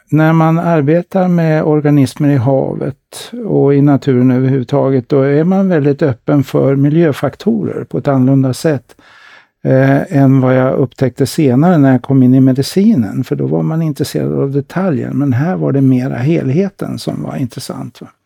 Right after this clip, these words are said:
Och inte nog med det, utan de här eremitkräftorna jag tittar på, de hade jag med mig en del kunskaper kring, för de är höger- och vänsterhänta precis som vi.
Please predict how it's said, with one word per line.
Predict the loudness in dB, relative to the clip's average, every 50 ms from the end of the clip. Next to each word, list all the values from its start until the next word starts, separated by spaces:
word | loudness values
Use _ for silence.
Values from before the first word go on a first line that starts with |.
| _ _ _ -20 -20 -20 -20 -20 -16 _ 2
Och | 2
inte | 2 2 2 2
nog | 2 4 4 4 4
med | 2 2
det, | 4 4 4
utan | 4 2 2 0 0 0 2
de | 2 2 4
här | 4 4 2
eremitkräftorna | 2 2 2 2 0 -2 -2 -2 0 0 0 -2 -4 -4 -4 -2 0
jag | 0 0 -2 0
tittar | -2 -4 -2 -2 -6 -6
på, | -4 -4 -4 -4 -2
de | -2 -2 -2 -2
hade | -2 -2 -2 -2
jag | -2 -2 -2 -2
med | -2 -2 -2 -2 -2
mig | -2 -2 -2 -4 -6 -8 -8
en | -6 -4 -2 -2 0
del | 0 0 0 0 0 -2 -6 -8 -6
kunskaper | -2 0 0 0 0 -2 -4 -6 -4 -4 -6 -6
kring, | -4 -2 -2 -2 -2
för | -2 -2
de | -2 0 0 2 2
är | 2
höger- | 2 2 2 2 2 2 2
och | 2 2
vänsterhänta | 2 2 0 0 0 0 0 2 0 0 -2 -4 -4
precis | -4 -4 -4 -2 -6 -4
som | -2 -4 -2 -2
vi. | -4 -6 -8